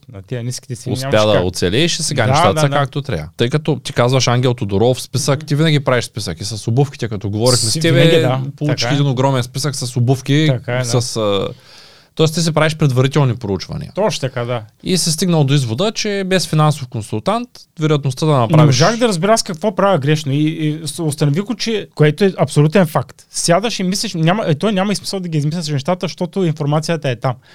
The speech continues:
Speaker 1: Просто аз не бях сигурен къде да я намеря и коя е правилната информация. И така и в-, с Ангел направихме финансов план и си поставих тогава, нали, някакви конкретни, реални цели. Срокове и суми. Това трябва да се направи.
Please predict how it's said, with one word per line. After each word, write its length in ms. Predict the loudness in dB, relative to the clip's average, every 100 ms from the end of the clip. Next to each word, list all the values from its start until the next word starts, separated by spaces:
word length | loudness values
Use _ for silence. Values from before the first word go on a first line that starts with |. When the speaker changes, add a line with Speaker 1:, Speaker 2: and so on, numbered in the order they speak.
| -20 -16 -4
Speaker 1:
Просто 240 | 0 2
аз 140 | 0
не 100 | 0
бях 200 | 0 0
сигурен 260 | 0 0 0
къде 280 | 0 0 2
да 80 | 0
я 60 |
намеря 300 | -2 -2 -2
и 100 | -2
коя 160 | -2 -4
е 80 | -2
правилната 380 | -4 -4 -6
информация. 540 | -8 -8 -8 -8 -8 -12 -16 _ _ _ _ _ _ _ _ _
И 80 | -6
така 280 | -4 -2 -2
и 60 | -2
в-, 240 | -8 -10
с 260 | -8 -4 -2
Ангел 260 | 0 0
направихме 1300 | -2 -2 0 0 0 -2 -2 -2 -4 -4 -6 -4 -6
финансов 500 | -4 -2 0 0 -4
план 200 | 0 0
и 40 |
си 120 | -2 -6
поставих 400 | -4 2 2 2
тогава, 420 | 0 2 2 0
нали, 260 | 0 0
някакви 320 | 0 0 -4 -2
конкретни, 600 | -2 0 0 0 0 2
реални 640 | 2 2 0 -2 -4 -6 -10
цели. 360 | -4 -2 -2 -6 _
Срокове 540 | -6 2 2 2 0 0
и 100 | 2
суми. 300 | 2 0 -2
Това 180 | -4 -6
трябва 200 | -2 -4
да 80 | -4
се 80 |
направи. 420 | -6 -4 -6 -8